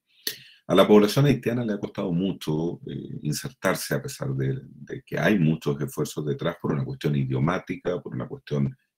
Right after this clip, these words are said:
climática y por una cuestión cultural. Idiomática por razones obvias, el creole no es una lengua que se haya conocido en Chile. Climáticas porque Chile es un país frío en, en la mayor parte de su extensión territorial,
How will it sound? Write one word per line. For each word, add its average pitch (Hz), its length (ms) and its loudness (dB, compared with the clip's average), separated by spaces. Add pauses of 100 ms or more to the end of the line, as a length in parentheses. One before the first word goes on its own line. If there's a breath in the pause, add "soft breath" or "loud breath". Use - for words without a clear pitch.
climática 85 600 2
y 85 60 0
por 73 140 -2
una 65 120 -2
cuestión 65 320 -6
cultural. 67 560 -8 (920 loud breath)
Idiomática 82 540 4
por 73 140 0
razones 80 360 -2
obvias, 107 360 6
el 85 100 -4
creole 69 420 0
no 67 140 2
es - 80 -6
una 67 140 0
lengua 69 320 0
que - 100 -14
se - 140 -10
haya 64 100 -4
conocido 65 360 -6
en - 120 -2
Chile. - 380 -2 (720 loud breath)
Climáticas 87 760 2
porque - 240 -8
Chile 78 220 0
es 67 60 -6
un 69 80 -2
país 69 260 -2
frío 82 320 2
en, 69 120 0 (220)
en 69 100 -10
la 65 60 -8
mayor 69 260 0
parte - 280 -10
de 131 60 -6
su - 120 -10
extensión 131 560 -6
territorial, 87 680 -4